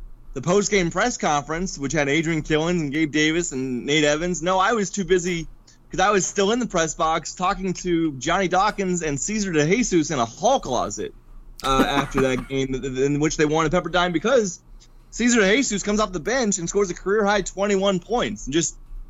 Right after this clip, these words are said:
li-, got, got hot early, and, you know, it's one of those things where,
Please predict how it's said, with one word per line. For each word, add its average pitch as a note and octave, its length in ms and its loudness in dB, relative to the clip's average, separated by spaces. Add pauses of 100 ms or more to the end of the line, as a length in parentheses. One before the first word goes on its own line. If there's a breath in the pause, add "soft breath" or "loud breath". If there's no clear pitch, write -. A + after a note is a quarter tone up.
(180)
li-, D3+ 180 0
got, F#3+ 300 0
got F#3 180 2
hot F3+ 300 0
early, F3 380 2
and, C#3 160 -4
you C#3+ 80 -4
know, D3 120 0
it's B2+ 180 -8
one D#3 160 0
of F3 40 2
those F3 160 2
things F#3 300 0
where, D#3 480 4